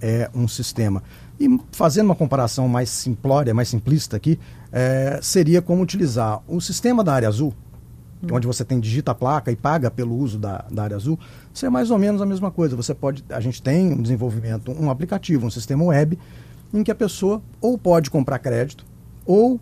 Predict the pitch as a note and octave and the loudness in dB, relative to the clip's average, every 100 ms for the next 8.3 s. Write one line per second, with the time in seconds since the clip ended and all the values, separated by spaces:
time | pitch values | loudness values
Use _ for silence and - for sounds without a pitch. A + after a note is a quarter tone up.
0 | - - G3 G3 G3 G3 F3 D#3+ C#3+ B2 | -8 -4 0 2 2 2 2 2 2 2
1 | G2+ C3 C3 A#2 E3 D3+ E3+ F3 - G#3 | 0 -2 -4 -2 -2 2 2 0 0 2
2 | G3+ E3 C#3+ D#3 - - - - - - | 4 4 4 2 -2 -20 -20 -20 -20 -20
3 | - E3+ F3 D#3+ D#3 - C#3+ F3 F#3 F3+ | 0 0 2 0 0 -2 -2 0 -2 -2
4 | D#3 E3+ D#3+ D#3+ D3 D#3 C#3+ - - - | -2 0 0 0 0 -2 -4 -20 -20 -20
5 | - - D3+ D3 - D3+ - - D3+ C3+ | -12 -2 0 0 -2 -4 -6 -6 -4 -2
6 | C3 D#3 C3+ F#2+ C3 A#3+ A#3 - D4+ C4 | -4 -4 -4 -6 -2 -2 0 0 2 2
7 | A3+ F#3 E3 C#3+ A#2 A2+ B2 C#3 A#2+ A#2 | 2 2 2 2 0 -2 0 0 0 -2
8 | G#2+ E3 G2+ | -2 -2 -2